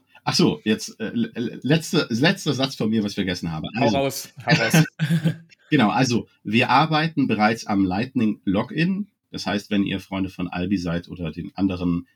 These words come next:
Speaker 1: äh, Plugins, könnt ihr das hoffentlich bald nutzen. Und es wird auch eine I O S und Android-App geben. Das heißt, ihr könnt es wirklich dann auch an alle weitertragen. Aktuell funktioniert's nur als Webseite.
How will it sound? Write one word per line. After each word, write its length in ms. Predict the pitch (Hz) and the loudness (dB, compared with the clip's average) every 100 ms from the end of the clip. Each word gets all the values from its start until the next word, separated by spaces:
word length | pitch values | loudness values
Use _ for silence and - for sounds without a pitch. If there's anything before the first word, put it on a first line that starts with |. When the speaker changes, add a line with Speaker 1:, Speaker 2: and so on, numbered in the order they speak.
| _ _ | _ _
Speaker 1:
äh, 160 | 92 85 | -6 -4
Plugins, 720 | - 104 - 113 113 - - | -2 -2 0 -2 -2 -8 -14
könnt 240 | - 101 101 | -4 -2 0
ihr 80 | 95 | -2
das 200 | 90 - | -4 -6
hoffentlich 440 | 92 98 98 - | -8 -8 -10 -4
bald 240 | 98 104 | -4 -2
nutzen. 420 | 117 110 131 123 120 _ _ | -4 -4 -6 -6 -10 _ _
Und 340 | - 110 113 - | 2 4 4 2
es 220 | 107 - | -4 -2
wird 240 | 107 110 107 | -2 -2 -4
auch 180 | 98 | -6
eine 300 | - 95 90 - | -4 -2 -2 -2
I 160 | 95 | -2
O 100 | 95 | -2
S 220 | 104 101 | -2 -4
und 300 | - 90 87 - | -6 -10 -8 -2
Android-App 800 | 107 117 113 104 104 - 101 - _ _ _ | 0 0 -2 -4 -4 -6 -8 -8 _ _ _
geben. 560 | - 131 156 151 143 143 _ _ | -2 0 2 2 0 -4 _ _
Das 180 | - 95 | -10 -2
heißt, 220 | 101 101 | -2 -2
ihr 100 | 104 | -4
könnt 180 | - 95 | -4 -4
es 140 | 92 - | -4 -8
wirklich 240 | 92 98 | -8 -6
dann 140 | 95 | -6
auch 160 | 87 - | -8 -6
an 100 | 87 | -8
alle 240 | 82 85 | -6 -6
weitertragen. 400 | 92 98 - 98 | -6 -8 -6 -4
Aktuell 300 | 98 - 120 | -4 -4 -4
funktioniert's 480 | 117 120 117 113 110 | -2 -2 0 -2 0
nur 100 | 117 | -2
als 120 | 104 | 0
Webseite. 520 | - - 117 110 110 | -4 -4 -4 0 -2